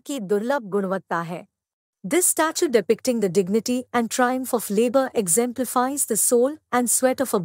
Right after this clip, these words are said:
backbreaking effort। बोल्डर को हिलाने वाले पुरुषों के मजबूत मांसल शरीर, उनकी ऊर्जावान मुद्राएं इसे एक अत्यंत अभिव्यंजक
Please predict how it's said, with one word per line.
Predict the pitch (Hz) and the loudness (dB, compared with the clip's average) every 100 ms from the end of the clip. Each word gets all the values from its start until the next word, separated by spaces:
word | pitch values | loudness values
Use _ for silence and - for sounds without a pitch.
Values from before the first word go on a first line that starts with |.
| 190 | 0
backbreaking | 180 - 240 233 254 240 | 0 2 0 2 -2 -2
effort। | - 180 143 - _ _ _ _ _ _ - | -2 -4 -4 -12 _ _ _ _ _ _ -8
बोल्डर | 190 277 339 415 403 | 6 6 6 2 2
को | 359 | 0
हिलाने | 330 240 240 262 339 349 | 2 4 4 2 0 0
वाले | 247 233 269 | 2 2 0
पुरुषों | - 220 233 269 269 | 2 2 2 0 0
के | 277 | 0
मजबूत | 208 190 170 160 302 - | 0 0 -2 -2 -4 -2
मांसल | 220 214 214 254 233 | 0 0 0 -2 -2
शरीर, | - 175 180 208 _ _ - | -2 -4 -4 -6 _ _ -6
उनकी | 320 330 381 | -6 2 0
ऊर्जावान | 381 240 226 247 247 262 302 240 | 2 0 2 2 4 0 -2 -2
मुद्राएं | 202 208 226 262 269 | -2 0 0 0 -2
इसे | 226 - 262 - | -2 0 -4 -2
एक | 285 349 - - | -2 -2 -2 -4
अत्यंत | 247 - 339 339 - | -4 0 -2 -2 -4
अभिव्यंजक | 220 202 233 202 240 247 302 | -2 0 -2 0 0 0 -2